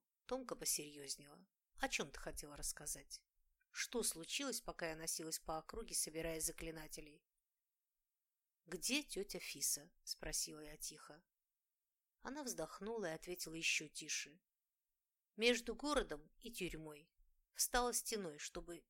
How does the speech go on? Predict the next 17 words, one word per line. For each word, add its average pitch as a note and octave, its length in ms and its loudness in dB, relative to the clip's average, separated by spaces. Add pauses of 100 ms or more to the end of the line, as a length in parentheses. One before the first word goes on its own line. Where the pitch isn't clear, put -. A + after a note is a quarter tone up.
не F#3 160 0
выпустить, - 640 -4 (400)
чтобы A#3+ 360 2
избежать G3+ 500 2
жертв - 460 4
и G3 100 -2
разрушений, E3+ 720 0 (380)
чтобы B3 340 6
люди E3+ 240 4
не D3+ 140 -10
узнали. D3+ 540 -4 (520)
В G3 160 -2
мире A#3+ 280 4
живых E3 340 -2
тюрьма F3+ 340 0
не F3 100 -4
появится, D3+ 720 -2